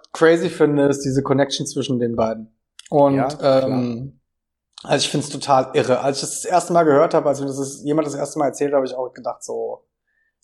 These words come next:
Speaker 1: das stimmt doch gar nicht. Und das stimmt
Speaker 2: Mhm.
Speaker 1: wohl. Stimmt nämlich wohl.
Speaker 2: Mhm.
Speaker 1: Und, äh, ich find's halt auch wirklich irgendwie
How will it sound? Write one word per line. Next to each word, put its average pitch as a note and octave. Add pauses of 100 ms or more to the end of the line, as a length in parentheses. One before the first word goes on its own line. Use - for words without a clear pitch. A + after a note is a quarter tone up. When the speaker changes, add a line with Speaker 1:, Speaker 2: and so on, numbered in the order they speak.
(120)
Speaker 1:
das A#2
stimmt -
doch A#2
gar A#2+
nicht. A#2
Und C#3
das D3
stimmt -
Speaker 2:
Mhm. B2+
Speaker 1:
wohl. E3 (160)
Stimmt B2
nämlich E3+
wohl. D3+
Speaker 2:
Mhm. G#2+ (260)
Speaker 1:
Und, C3
äh, B2+
ich -
find's G3+
halt G3
auch D#3+
wirklich F3
irgendwie D#3